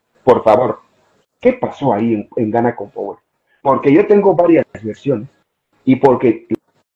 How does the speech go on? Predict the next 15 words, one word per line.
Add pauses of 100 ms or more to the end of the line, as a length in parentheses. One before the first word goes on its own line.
la
federación
a
la
que
tú
has
ido
a
representar, (420)
que
te
acuse
como
traidor,